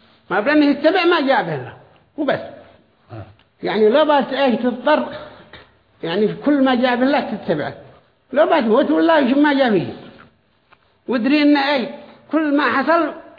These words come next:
Speaker 1: أي حاجة تحصل لك فوق إيه في مصلحتك وفي منفعتك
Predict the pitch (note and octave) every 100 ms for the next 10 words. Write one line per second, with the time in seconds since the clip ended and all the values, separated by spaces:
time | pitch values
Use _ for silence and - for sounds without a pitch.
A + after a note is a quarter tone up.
0 | - B3+ E4+ E4 B3 D4 D4 C4+ - -
1 | F#4 E4 - C#4+ C#4+ A3+ - - - A#3
2 | B3 E3+ D3 C3 A#2 - G#3+ B3+ F3+ D3
3 | C3